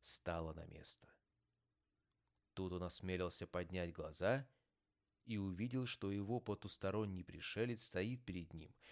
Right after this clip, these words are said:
вытянувшись во весь рост и перекинув цепь через руку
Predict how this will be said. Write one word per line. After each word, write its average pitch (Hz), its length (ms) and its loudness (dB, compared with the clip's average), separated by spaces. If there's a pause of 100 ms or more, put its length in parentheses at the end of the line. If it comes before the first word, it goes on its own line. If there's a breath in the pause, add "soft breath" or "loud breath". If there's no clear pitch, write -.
(160 loud breath)
вытянувшись 120 840 0
во 87 80 0
весь 87 260 0
рост 95 480 4 (240 loud breath)
и 110 80 -4
перекинув 90 460 -2
цепь - 380 2
через 85 320 -4
руку 117 560 0